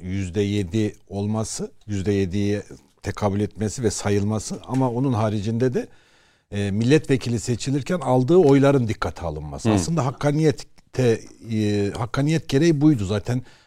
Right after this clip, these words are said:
Speaker 1: Bunun böyle olması aslında tam demokrasiyi ve insanların oylarını yansıtan bir düzenlemeydi. Bence gecikmiş bir düzenleme. Yani biz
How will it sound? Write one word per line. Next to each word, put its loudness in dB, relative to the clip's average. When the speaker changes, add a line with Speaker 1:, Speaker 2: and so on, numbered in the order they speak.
Speaker 1:
Bunun 2
böyle 8
olması 6
aslında -2
tam -4
demokrasiyi -2
ve -2
insanların -4
oylarını -4
yansıtan -2
bir -6
düzenlemeydi. -4
Bence 0
gecikmiş -4
bir -18
düzenleme. -6
Yani -8
biz -8